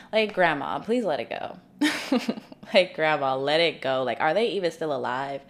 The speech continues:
Is this person that you hate so much even still alive? Like, let it go. Let it go. No one wants to hear it.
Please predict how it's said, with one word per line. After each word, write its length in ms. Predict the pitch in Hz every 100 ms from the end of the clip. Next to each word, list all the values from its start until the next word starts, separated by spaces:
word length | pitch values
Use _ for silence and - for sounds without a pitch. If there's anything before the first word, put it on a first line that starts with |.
| - - -
Is 120 | 180
this 160 | 330 359
person 420 | 202 202 254 214
that 180 | 208 175
you 180 | 175
hate 280 | 175 165 139
so 220 | - 214 190
much 240 | 190 185 -
even 320 | 170 214 214
still 300 | - 160 165
alive? 920 | 185 160 139 123 117 147 226 339 339
Like, 200 | 233 233
let 240 | 180 170 269
it 160 | 320
go. 800 | 254 311 359 214 135 123 92 - - - - _ - _ - -
Let 180 | 208
it 120 | 285 294
go. 580 | 254 254 175 - - - - - _ _ - -
No 160 | 214
one 160 | 262 285
wants 240 | 262 254
to 80 | 214
hear 200 | 208 196
it. 300 | 120 - -